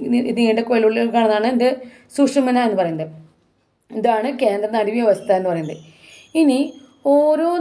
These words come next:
നാഡികളും, ഏ, ഓരോ നാഡികളും നിർമ്മിച്ചിരിക്കുന്നത് ധാരാളം ന്യൂറോൺസ്. എന്താണ്? ന്യൂറോൺ കൊണ്ടാണ് നിർമ്മിച്ചിരിക്കുന്നത്. ഇതാണ് ഒരു ന്യൂറോൺ എന്ന് പറയുന്നത്. ഇത് ഒരു ന്യൂറോൺ, ഇത് അടുത്തത്, ഇതൊരു ന്യൂറോൺ,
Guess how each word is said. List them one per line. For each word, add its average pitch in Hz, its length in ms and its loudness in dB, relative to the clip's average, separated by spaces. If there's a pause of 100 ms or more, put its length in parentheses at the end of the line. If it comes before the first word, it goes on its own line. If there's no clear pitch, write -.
നാഡികളും, 196 540 2 (460)
ഏ, 240 240 0
ഓരോ 240 400 2
നാഡികളും 233 380 -2
നിർമ്മിച്ചിരിക്കുന്നത് 196 580 -6
ധാരാളം 214 640 0 (420)
ന്യൂറോൺസ്. 233 880 2
എന്താണ്? 226 260 -2 (120)
ന്യൂറോൺ 240 520 4
കൊണ്ടാണ് 240 280 2
നിർമ്മിച്ചിരിക്കുന്നത്. 226 480 -2
ഇതാണ് 240 180 -2
ഒരു 254 100 0 (100)
ന്യൂറോൺ 240 380 0
എന്ന് 226 120 2
പറയുന്നത്. 180 280 -2
ഇത് 247 340 -6
ഒരു 220 280 0
ന്യൂറോൺ, 208 340 0 (460)
ഇത് 226 400 -2 (540)
അടുത്തത്, 226 380 0 (340)
ഇതൊരു 262 300 2
ന്യൂറോൺ, 196 400 0